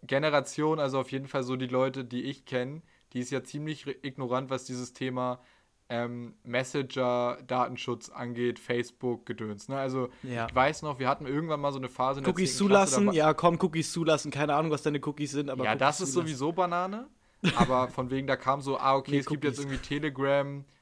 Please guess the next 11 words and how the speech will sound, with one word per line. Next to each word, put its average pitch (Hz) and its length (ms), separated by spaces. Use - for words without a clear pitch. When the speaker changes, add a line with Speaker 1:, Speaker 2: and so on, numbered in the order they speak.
Speaker 1:
äh, 120 400
will 123 120
sich 127 100
das 127 380
jetzt 123 260
jeder 120 360
holen 135 340
oder 117 180
nicht 127 300
oder 117 180
bla. 107 260